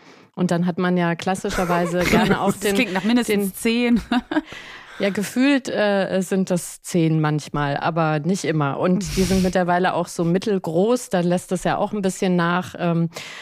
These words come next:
Speaker 1: dass man dann nicht verantwortlich für jedes kleine Detail ist und die Kinder verhungern, wenn ich nicht koche, sondern dann können die selber, äh, sich auch ein bisschen versorgen, genau. Aber <clears throat> tatsächlich, äh, also Kinder haben, äh, bedeutet auch Mental Load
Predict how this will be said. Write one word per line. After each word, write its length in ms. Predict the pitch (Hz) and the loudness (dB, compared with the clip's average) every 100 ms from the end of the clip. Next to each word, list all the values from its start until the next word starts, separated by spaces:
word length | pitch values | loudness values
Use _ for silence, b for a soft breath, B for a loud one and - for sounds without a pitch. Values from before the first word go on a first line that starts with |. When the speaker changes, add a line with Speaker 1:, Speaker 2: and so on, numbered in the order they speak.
| - | -6
Speaker 1:
dass 180 | 170 175 | -2 0
man 160 | 170 | 2
dann 160 | 170 170 | 4 2
nicht 180 | 180 - | 0 -2
verantwortlich 880 | - 156 175 - 170 170 165 - | -2 0 -2 -2 -2 0 -2 -2
für 220 | - 175 | 0 2
jedes 440 | 165 165 175 185 - | 2 2 -2 -2 -4
kleine 380 | 170 156 165 156 | -2 0 2 0
Detail 520 | 160 - 170 185 196 | -2 -2 -2 0 0
ist 340 | 185 180 - | -2 -4 -4
und 200 | 175 170 | -4 -4
die 60 | 170 | -4
Kinder 280 | - 170 156 | -2 0 0
verhungern, 580 | 170 151 208 226 190 | 0 -2 0 0 0
wenn 120 | 185 180 | 2 0
ich 140 | - | 0
nicht 180 | 185 - | -4 -2
koche, 360 | 185 170 190 | -2 0 0
sondern 340 | 160 160 156 151 | 0 0 0 0
dann 140 | 151 | -2
können 220 | 151 165 | -2 0
die 100 | 156 | 0
selber, 480 | 147 156 151 160 151 | -2 -2 0 0 0
äh, 200 | 160 151 | 0 -2
sich 220 | 147 156 | -2 -4
auch 140 | - 160 | -2 -2
ein 80 | 165 | -2
bisschen 260 | 156 165 | -2 -4
versorgen, 520 | 160 147 151 170 170 | -2 -2 -2 0 0
genau. 320 | 160 147 - - B B B B B B - | -2 -2 -6 -8 B B B B B B -4
Aber 420 | 170 180 170 170 - | 0 2 2 0 -2
<clears throat> 320 | 254 240 208 | 0 2 0
tatsächlich, 680 | 196 185 190 180 190 175 - | -2 -2 0 0 0 -2 -2
äh, 360 | - 170 160 160 - | -2 0 2 0 0
also 400 | 165 156 151 151 | -2 0 -2 -2
Kinder 500 | - 233 220 196 180 | -2 0 2 0 0
haben, 480 | 180 175 175 165 160 | 0 0 0 -2 -2
äh, 160 | 170 160 | -2 -2
bedeutet 460 | 160 156 156 156 | 0 0 0 -4
auch 180 | - 156 | -2 -2
Mental 340 | 160 151 147 147 | 0 -2 0 0
Load 340 | 143 143 - | 0 -2 -6